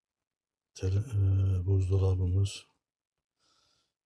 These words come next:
hala çalışmaya devam ediyor. Akü voltajımız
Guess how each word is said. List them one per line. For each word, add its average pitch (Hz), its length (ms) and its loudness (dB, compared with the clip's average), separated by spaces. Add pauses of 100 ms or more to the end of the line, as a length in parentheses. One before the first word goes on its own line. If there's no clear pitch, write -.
(120)
hala 92 600 -2 (160)
çalışmaya 90 720 -4
devam 90 300 -2
ediyor. 85 520 -8 (2750)
Akü 95 280 -6
voltajımız 95 840 -2